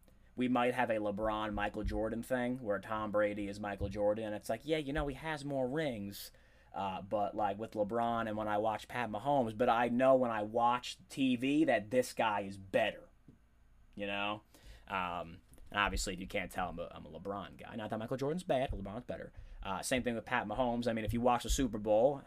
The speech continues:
and if you switch the quarterbacks on their teams, Tom Brady would have been in a body bag by the end of the first quarter. Um,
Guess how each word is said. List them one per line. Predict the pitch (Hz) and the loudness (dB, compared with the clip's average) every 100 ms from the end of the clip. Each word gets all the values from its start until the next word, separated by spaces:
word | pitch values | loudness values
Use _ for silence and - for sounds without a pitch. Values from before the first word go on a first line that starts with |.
| - | -10
and | 95 | -8
if | |
you | 101 | -6
switch | - - 127 - | -6 0 0 0
the | - | -4
quarterbacks | 123 131 127 127 - | 2 4 4 2 0
on | 120 113 | 0 2
their | 107 | 2
teams, | 143 135 113 123 - | 2 -2 0 -2 -4
Tom | 120 117 | -2 2
Brady | 117 117 110 | 4 2 2
would | 110 | -2
have | 104 | 0
been | 110 | 0
in | 107 | 0
a | 98 | 2
body | 120 120 117 | 4 6 4
bag | 104 98 98 104 | 2 2 0 0
by | 101 | 0
the | 98 | 0
end | 104 | -2
of | 101 | -2
the | 95 | -2
first | 110 101 - | -2 -2 -2
quarter. | 160 151 95 104 - - - - - | 4 4 4 -4 -8 -20 -20 -20 -8
Um, | 98 92 87 87 | -4 -2 -4 -8